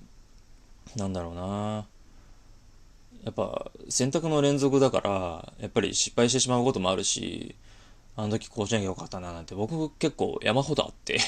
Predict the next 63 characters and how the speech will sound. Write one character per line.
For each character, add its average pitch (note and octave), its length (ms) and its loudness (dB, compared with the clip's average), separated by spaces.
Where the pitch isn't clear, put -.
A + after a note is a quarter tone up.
<laughs> - 480 -16
う G#2+ 60 -2
ん、 F#2+ 500 -4
や G#2+ 100 -6
っ G#2 40 -6
と B2 140 -2
け A#2 60 -2
ば G#2+ 60 4
よ G#2+ 60 4
か G#2+ 100 0
っ G2+ 40 0
た G#2 80 -2
な G#2+ 140 0
っ - 20 -4
て A2 100 -2
思 G2+ 120 0
う - 20 0
こ G2+ 100 0
と G2+ 80 -6
も F#2+ 140 0
あ G#2+ 60 4
る A#2 100 2
け - 120 0
ど、 F#2 400 -6
う A#2+ 40 -8
ー - 20 -6
ん、 A2 720 -6
な A#2+ 120 -2
ん A#2+ 60 -2
だ - 80 -4
ろ - 100 -8
う - 40 -12
な。 - 220 -12
で A#2+ 120 -2
き G3 100 0
る G3+ 100 0
限 F#3+ 240 2
り G#2+ 60 4
自 G2+ 160 0
分 C#3+ 520 -2
が F#3 320 2
選 C#3+ 220 6
ん C3+ 40 4
で G#2+ 80 4
や G#2 60 2
っ G2+ 40 0
て - 120 0
き - 60 -2
た G#2 100 0
と - 80 -6
思 A2 160 2
っ A2 40 -4
て - 180 -6
る - 80 -12
ん - 40 -12
で - 60 -6
す B2+ 100 -8
ね。 G3 100 -8
う A#2 40 -6
ん。 F#2 300 -6
だ G3 140 -4
か C#3 100 0
ら、 - 520 -2